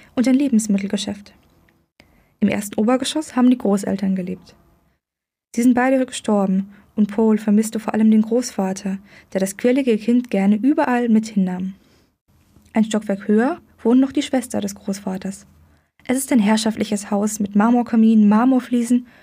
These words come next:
und wertvollen Perserteppichen auf den Böden. Üppige Wandteppiche schmücken den Salon, während die Bediensteten in der kleinen Mansarden unter dem Dach wohnen. Pauls Vater, Guillaume, ist dem Widerstand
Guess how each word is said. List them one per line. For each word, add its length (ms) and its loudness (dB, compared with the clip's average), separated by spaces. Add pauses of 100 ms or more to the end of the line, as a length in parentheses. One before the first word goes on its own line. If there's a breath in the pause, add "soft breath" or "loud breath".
(200 loud breath)
und 140 2
wertvollen 480 0
Perserteppichen 760 -2
auf 100 -6
den 160 0
Böden. 380 -4 (840 soft breath)
Üppige 360 -2
Wandteppiche 580 0
schmücken 380 0
den 100 4
Salon, 500 2 (520 loud breath)
während 240 0
die 40 0
Bediensteten 600 -2
in 160 -4
der 120 -2
kleinen 420 2
Mansarden 440 -2
unter 200 -4
dem 120 0
Dach 280 -4
wohnen. 340 -4 (920 soft breath)
Pauls 320 -4
Vater, 460 -2 (280)
Guillaume, 460 2 (160)
ist 180 -8
dem 120 4
Widerstand 680 0